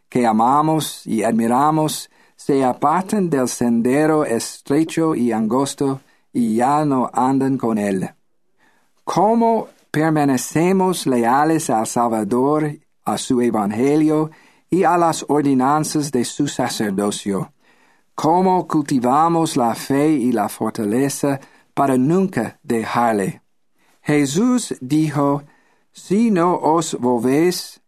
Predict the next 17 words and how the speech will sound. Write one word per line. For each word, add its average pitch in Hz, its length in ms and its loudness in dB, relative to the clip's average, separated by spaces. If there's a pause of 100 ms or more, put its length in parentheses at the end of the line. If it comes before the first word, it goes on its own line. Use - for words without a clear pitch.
(160)
y 127 160 0
os 139 420 0
hacéis 135 840 -2 (180)
como 135 260 0
niños, 127 720 0 (600)
no 160 280 2
entraréis 156 1040 0 (120)
en 127 180 0
el 123 180 0
reino 156 520 0
de 127 180 0
los 131 180 0
cielos". 135 720 -2 (680)
Necesitaremos 143 1500 0
poseer 139 760 0 (320)
el 127 120 -4
corazón 185 880 -2